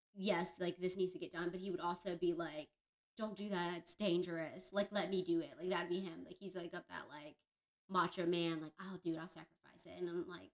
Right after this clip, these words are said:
I'd be like, "No, like, I'll just do it." So I think it, getting Aaron on board would probably be the hardest part of it, but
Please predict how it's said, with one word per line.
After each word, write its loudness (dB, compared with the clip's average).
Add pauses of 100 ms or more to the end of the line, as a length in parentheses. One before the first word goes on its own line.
I'd -6
be 0
like, -4
"No, -2 (220)
like, -12 (680)
I'll -8
just -16 (120)
do -12 (180)
it." -14 (420)
So 4
I 8
think 6 (320)
it, 4 (280)
getting 4
Aaron 2
on 2
board 2
would -6
probably -8
be -20
the -16
hardest -4
part -6
of -16
it, -10 (120)
but -10